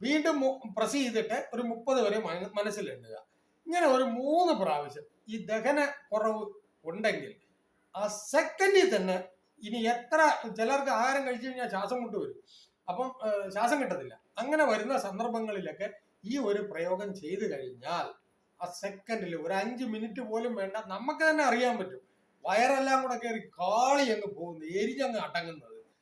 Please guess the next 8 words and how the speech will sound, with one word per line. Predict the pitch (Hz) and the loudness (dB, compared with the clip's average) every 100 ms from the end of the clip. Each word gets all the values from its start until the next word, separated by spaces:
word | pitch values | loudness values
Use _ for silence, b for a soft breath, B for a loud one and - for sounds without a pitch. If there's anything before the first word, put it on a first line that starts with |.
| _ _ - | _ _ -4
ആ | 214 | -2
സെക്കൻഡിൽ | 220 254 285 339 339 311 226 | 0 0 0 0 0 0 -2
തന്നെ | 208 196 | -4 -2
ദഹനം | 170 170 202 208 - _ _ - | -2 -2 -2 -4 -10 _ _ -10
നല്ല | 170 160 | -8 -8
സൂപ്പറായിട്ട് | 156 254 339 349 233 170 165 147 | -6 0 0 4 4 4 0 -4
നടക്കുകയും | 139 170 226 226 | -6 -6 -6 -6
ചെയ്യും, | 160 151 151 | -6 -10 -12